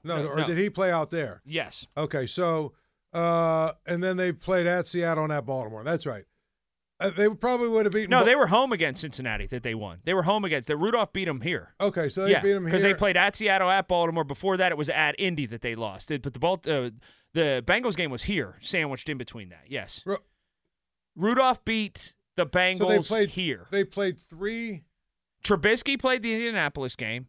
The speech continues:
Speaker 2: Rudolph played Cincinnati, at Seattle, at Baltimore. At Baltimore, shorthanded.
Speaker 1: Okay, so the Cincinnati game was here. Okay.
Speaker 2: Correct.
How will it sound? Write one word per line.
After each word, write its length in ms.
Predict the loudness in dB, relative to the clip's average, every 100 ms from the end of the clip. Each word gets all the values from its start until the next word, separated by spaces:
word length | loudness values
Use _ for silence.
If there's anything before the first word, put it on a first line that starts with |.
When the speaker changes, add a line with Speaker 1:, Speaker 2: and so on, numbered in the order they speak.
| _ -4
Speaker 2:
Rudolph 400 | 0 4 4 2
played 340 | 0 0 0
Cincinnati, 640 | -2 -4 -4 0 2 2 0
at 220 | 0 0
Seattle, 400 | 0 -2 0 0
at 140 | -2 -2
Baltimore. 460 | -6 -6 -12 -16 -2
At 140 | 0
Baltimore, 400 | 2 0 -2 -6
shorthanded. 480 | -6 -6 -6 -4 -2 -4
Speaker 1:
Okay, 220 | -2 -4
so 140 | -2 -6
the 100 | -4
Cincinnati 480 | -4 -4 -4 -4
game 160 | -4 -6
was 100 | -6
here. 180 | -10 -10
Okay. 100 | -12
Speaker 2:
Correct. 400 | -4 -2 -2 -6